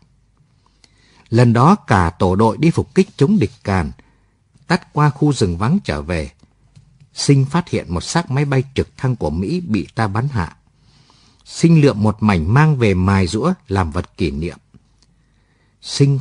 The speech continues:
khắc tên mình và tên người yêu lên trái tim đó. Đi đâu cũng mang theo. Hoàng cầm miếng kim loại đó trên tay, quay sang nói với Ama Khăm. "Nhầm rồi, Ama Khăm à,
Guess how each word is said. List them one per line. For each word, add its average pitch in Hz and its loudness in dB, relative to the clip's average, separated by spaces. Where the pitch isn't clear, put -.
khắc - -4
tên 143 4
mình 92 0
và 90 -6
tên 151 2
người 107 2
yêu 139 0
lên 143 0
trái 143 0
tim 131 0
đó. 117 -4
Đi 156 6
đâu 156 6
cũng 147 -2
mang 143 2
theo. 131 -2
Hoàng 98 -2
cầm 85 0
miếng 127 0
kim 139 -2
loại 104 -2
đó 98 -4
trên 131 0
tay, 131 -2
quay 131 0
sang 127 -2
nói 120 0
với - -6
Ama 120 -2
Khăm. 123 -6
"Nhầm 101 0
rồi, 110 2
Ama 123 0
Khăm 117 0
à, 80 -4